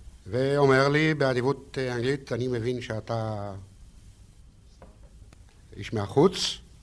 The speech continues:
מחפש ודאי, אה, איך להגיע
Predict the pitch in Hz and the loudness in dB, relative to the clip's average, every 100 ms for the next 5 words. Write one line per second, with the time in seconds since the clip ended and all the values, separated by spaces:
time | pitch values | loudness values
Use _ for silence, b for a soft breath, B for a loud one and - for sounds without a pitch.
0 | b b b b b b b - - - | b b b b b b b -20 -20 -16
1 | 98 120 135 117 113 110 110 110 101 101 | -12 -6 -4 -4 -4 -4 -2 -4 -6 -8
2 | 95 92 92 90 87 - - - - - | -8 -8 -10 -12 -16 -20 -20 -20 -18 -8
3 | 123 117 107 107 180 190 | -6 -2 -2 2 4 4